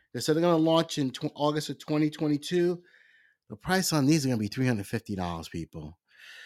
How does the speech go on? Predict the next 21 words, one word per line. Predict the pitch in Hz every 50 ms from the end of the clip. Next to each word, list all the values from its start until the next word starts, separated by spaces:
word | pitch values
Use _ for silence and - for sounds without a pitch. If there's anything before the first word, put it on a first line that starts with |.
| - - - _ _ _ _ _
That's | - 147 -
still | - - 180 175 170
steep | - - 190 170
'cause | - 151 131
the | 131 - -
X | 175 170 - -
M | 170 151 135
fours | - - 160 165 170 156 135 123
were | 135 120
pushing | - - 143 131 - - 143
at | 135 107
the | 113
beginning, | 113 117 104 127 135 135 139 139 139 139 123
and | 117 113
the |
price | 107 - 139 131 135 - 131
is | 120 117
starting | - 131 123 117 117
to | 110
come | - - 127 120 120
down. | 120 123 123 123 123 127